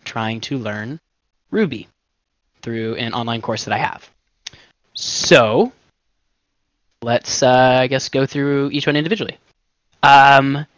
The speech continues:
I was able to get the working out done pretty, uh, like, consistently. It was the easiest one to spread out throughout the weeks, or throughout the week.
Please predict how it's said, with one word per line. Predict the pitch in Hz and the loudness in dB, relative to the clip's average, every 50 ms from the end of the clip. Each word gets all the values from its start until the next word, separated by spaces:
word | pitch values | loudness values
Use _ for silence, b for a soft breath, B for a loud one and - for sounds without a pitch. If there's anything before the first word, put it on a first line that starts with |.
| _ _ _ _ _ _ _ _ | _ _ _ _ _ _ _ _
I | 143 139 139 143 | 2 2 2 2
was | 151 156 143 - | 0 -2 -4 -2
able | 143 143 147 156 160 | -4 -4 -4 -6 -10
to | - - 208 | -10 -10 -12
get | 175 - - 151 139 139 143 - _ - - - - - _ | -12 -6 -2 0 2 2 0 -2 _ -8 -10 -10 -12 -14 _
the | 143 131 131 127 123 123 | -10 -8 -6 -4 -4 -4
working | 117 131 127 131 - 160 156 127 | -2 -2 -2 0 -2 -2 -2 -2
out | 113 123 - - - | -2 -4 -4 -4 -4
done | - 117 117 120 117 117 | -2 -2 -2 -2 -4 -8
pretty, | - - - - - 131 127 131 139 147 156 160 160 160 - _ _ _ _ | -12 -16 -12 -6 -4 -4 -4 -2 -4 -4 -2 -4 -4 -6 -10 _ _ _ _
uh, | - 127 123 120 123 120 117 113 117 - | -2 0 0 2 2 2 0 0 -2 -6
like, | - 123 113 110 - - - _ - | -8 -10 -10 -10 -12 -18 -20 _ -8
consistently. | - 143 127 - - - 135 - - - 151 147 151 156 165 185 190 | -6 -4 -4 -2 0 0 0 0 -2 -4 -6 -4 -2 -2 -2 -2 -2
It | 190 143 | -4 -4
was | 131 131 127 - | -4 -4 -4 -4
the | 127 | -6
easiest | 127 127 123 135 127 - - | -6 -6 -6 -6 -6 -6 -6
one | 123 120 | -8 -6
to | 113 | -8
spread | - - - - 117 113 | -8 -10 -6 -4 -2 0
out | 117 120 160 - - _ | 0 0 0 0 -4 _
throughout | - - - 127 123 123 117 113 113 - | -16 -18 -12 -8 -4 0 0 0 0 -2
the | 120 | -4
weeks, | 113 127 190 262 - - - - B B B B B _ _ _ _ _ _ _ _ _ _ - | -6 -4 -6 -6 -6 -10 -12 -12 B B B B B _ _ _ _ _ _ _ _ _ _ 2
or | - 127 120 | 4 4 4
throughout | 117 - 127 120 | 4 0 -4 -4
the | - 113 | -4 -4
week. | 123 165 190 - - - - | -4 -4 -4 -4 -10 -16 -18